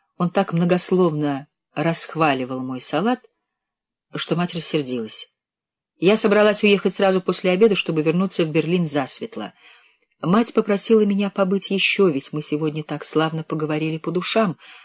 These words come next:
а отец захотел показать завещание.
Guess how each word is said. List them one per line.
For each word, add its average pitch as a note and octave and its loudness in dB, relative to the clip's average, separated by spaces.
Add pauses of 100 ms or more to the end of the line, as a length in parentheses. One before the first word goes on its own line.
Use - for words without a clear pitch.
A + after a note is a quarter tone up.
(320)
а E3 2
отец - -2
захотел G3 2
показать G#3+ 4
завещание. C3+ 2